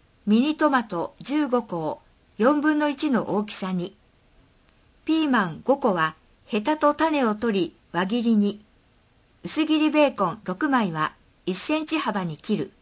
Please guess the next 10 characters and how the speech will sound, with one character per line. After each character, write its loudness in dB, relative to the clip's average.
コ 6
ー 0
ン、 -8
小 0
二 -2
分 0
の 2
一 -4
缶 0
は 0